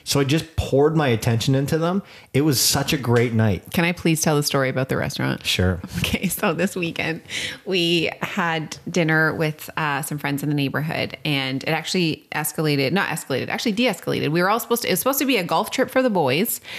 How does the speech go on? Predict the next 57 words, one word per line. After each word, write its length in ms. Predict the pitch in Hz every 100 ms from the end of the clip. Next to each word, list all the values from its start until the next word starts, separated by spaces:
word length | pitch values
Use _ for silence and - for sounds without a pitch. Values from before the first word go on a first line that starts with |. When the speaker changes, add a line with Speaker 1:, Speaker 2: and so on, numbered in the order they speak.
| - -
Speaker 2:
and 160 | 180
then 140 | 175 170
it 120 | 170
turned 220 | 185 175
out 180 | 160 135
to 80 | 180
be, 240 | 156 151
like, 180 | 139 135
Speaker 1:
Couldn't 180 | 139 147
Speaker 2:
just 100 | 113
Speaker 1:
get 140 | 117
Speaker 2:
dinner 240 | 190 196 202
Speaker 1:
babysitters. 40 |
Speaker 2:
with 100 | 208
the 60 | 208
couples. 680 | 185 147 147 151 226 - - - - -
Um, 480 | 160 160 160 151 - - 196
no, 100 | 190
we 60 |
couldn't 180 | 185 202
get 120 | 190
babysitters 400 | 175 170 170 165
for 100 | - 160
the 80 |
full 260 | 151 - 151
Speaker 1:
For 60 | 123
a 20 |
Speaker 2:
weekend. 400 | 123 156 131 123
Speaker 1:
weekend, 60 | 156
Speaker 2:
Yeah, 200 | 165 113
Speaker 1:
yeah. 60 | 110 73
Speaker 2:
yeah. 40 | -
So 140 | 131
it 20 |
was, 80 | 143
like, 120 | 147
a 40 | 143
two-day 320 | - 139 135
thing. 260 | - 123
So 140 | - 165
then 80 | 160
we're 140 | 156
like, 280 | 143 131 170
"Okay, 220 | 175 175
let's 180 | 160 156
just 140 | 156
stay 140 | 143 135
local. 320 | 180 185 165
We'll 100 | 143
do 100 | 151
dinner." 280 | 147 139 135
And 120 | 139
we 120 | 139
had, 180 | 143 -
like, 140 | - -
teenage 340 | 254 160 -
babysitters. 520 | 78 78 - - -